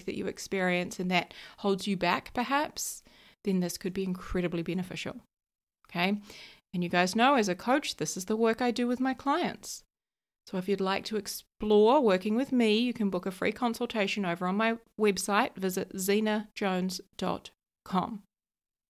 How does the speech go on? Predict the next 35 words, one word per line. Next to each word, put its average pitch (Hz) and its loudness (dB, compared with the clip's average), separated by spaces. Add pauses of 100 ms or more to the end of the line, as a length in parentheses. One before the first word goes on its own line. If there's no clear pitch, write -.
(1080)
Now, 226 4
a - -4
few 262 -2
final 285 2
things 254 0
on 247 2
emotions. - -2 (680)
It 277 4
can 370 0
be 403 4
incredibly 277 0
helpful 220 0
to 214 -4
learn 196 2
more 180 0
about 170 0
emotions, 175 -2
and 196 -2
I 202 4
highly 226 2
recommend 196 2
the 180 0
work 175 -2
of 185 -6
Brené 175 -2
Brown, 170 2
and - -4
in 185 0
particular 180 0
her 180 0
book, 185 -2 (440)
Atlas 202 0
of 180 2
the 190 0
Heart. - -2